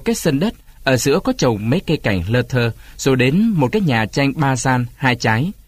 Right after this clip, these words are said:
Trước khi tôi lên trên bè thì thấy một thanh niên độ hai mươi lăm tuổi, chân đi đất, quần nâu, áo cánh trắng, ở cửa bên trong nhà đi ra.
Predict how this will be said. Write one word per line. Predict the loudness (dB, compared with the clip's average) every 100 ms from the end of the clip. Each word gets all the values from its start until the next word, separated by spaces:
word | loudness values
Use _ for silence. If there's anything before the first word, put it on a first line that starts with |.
| -20 -20 -4
Trước | -2
khi | 2 2 2
tôi | 2 2
lên | 2
trên | 2 2 2 0
bè | 0 0 -6 -10
thì | -2 0
thấy | 2 2 2
một | 0 0
thanh | 0
niên | 2 2 2
độ | -2
hai | 0 0
mươi | 2 2
lăm | 2
tuổi, | 0 0 -2 -4 -12 -20 -2
chân | 2
đi | 2
đất, | 2 -2 -4 -20 _
quần | 0 2 4
nâu, | 2 2 -2 -12 -2
áo | 0 0
cánh | 0 -2
trắng, | 0 0 0 -2 -8 -20 -4
ở | -4
cửa | 0 -2
bên | 0 0 -2 -10 -2
trong | 0 2
nhà | 0 -2
đi | 0 0
ra. | 2 0